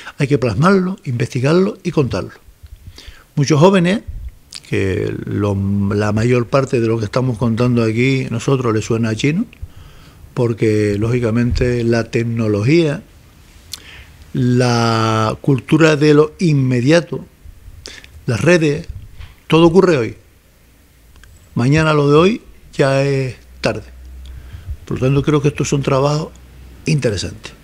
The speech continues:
que forman parte, como antes dije, del acervo de la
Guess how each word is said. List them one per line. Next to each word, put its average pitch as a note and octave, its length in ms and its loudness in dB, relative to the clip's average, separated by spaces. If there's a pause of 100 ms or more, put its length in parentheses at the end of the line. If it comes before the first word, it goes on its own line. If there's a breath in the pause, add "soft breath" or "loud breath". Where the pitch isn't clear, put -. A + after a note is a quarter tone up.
(880)
que C3 100 -4
forman C3+ 400 0
parte, C3+ 320 0
como C3 200 0
antes B2 280 0
dije, C#3 340 2
del A2+ 720 0
acervo B2+ 560 -2
de A2 300 -2
la G2+ 420 -4